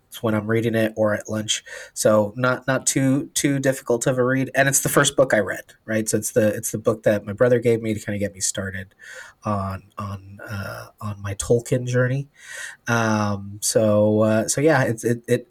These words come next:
it holds a special place. And even though it, the,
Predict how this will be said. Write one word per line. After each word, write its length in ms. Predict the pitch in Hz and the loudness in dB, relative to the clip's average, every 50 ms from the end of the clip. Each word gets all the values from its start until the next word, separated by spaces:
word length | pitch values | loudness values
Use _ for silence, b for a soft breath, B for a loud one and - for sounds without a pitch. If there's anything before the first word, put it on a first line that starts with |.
| _ - | _ -4
it 120 | 117 120 117 | -2 -2 2
holds 340 | - 135 127 127 123 120 | 4 6 6 6 6 4
a 40 | 117 | 2
special 440 | 113 - - 127 123 - - 127 117 | 2 2 2 2 4 4 4 2 2
place. 440 | - - 131 117 127 147 151 - - | 2 2 4 4 4 4 2 2 2
And 240 | 127 110 104 110 110 - | 0 0 -2 -4 -6 -2
even 460 | 117 123 123 123 123 120 120 120 117 | 0 2 4 4 4 2 0 0 2
though 440 | 120 117 113 117 117 113 113 113 - B B B B B B B | 4 6 6 6 4 4 2 0 -2 B B B B B B B
it, 260 | 120 120 117 - - | 0 0 0 -2 -2
the, 220 | 123 117 113 113 | 0 0 0 0